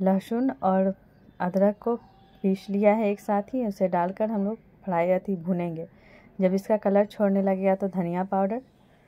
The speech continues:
मिर्च पाउडर एक एक चम्मच, हल्दी पाउडर आधा चम्मच,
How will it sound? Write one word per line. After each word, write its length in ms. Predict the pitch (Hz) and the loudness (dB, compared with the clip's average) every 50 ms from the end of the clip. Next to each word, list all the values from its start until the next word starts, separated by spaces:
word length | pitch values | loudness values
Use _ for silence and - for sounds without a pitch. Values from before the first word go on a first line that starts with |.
| _ _ _ _ - 190 | _ _ _ _ -2 0
मिर्च 220 | 185 185 185 - | 0 0 0 -2
पाउडर 400 | - - 202 196 196 196 214 214 | 0 4 4 4 4 2 0 0
एक 200 | 214 208 202 220 | 0 -2 -2 -2
एक 100 | 220 208 | -6 -6
चम्मच, 540 | - - - 220 214 226 254 285 - - - _ _ _ _ _ _ _ _ _ _ _ _ _ _ _ _ _ _ _ _ - - | -6 -4 -2 -2 0 0 -2 -4 -6 -8 -20 _ _ _ _ _ _ _ _ _ _ _ _ _ _ _ _ _ _ _ _ -4 0
हल्दी 260 | 208 190 190 208 208 | 2 2 2 2 0
पाउडर 340 | 202 - 202 202 202 208 202 | 2 4 4 4 6 4 4
आधा 260 | 196 190 190 214 208 | 4 2 2 0 0
चम्मच, 480 | 202 214 208 214 226 254 269 - - | 0 -2 -4 -4 -4 -6 -10 -12 -18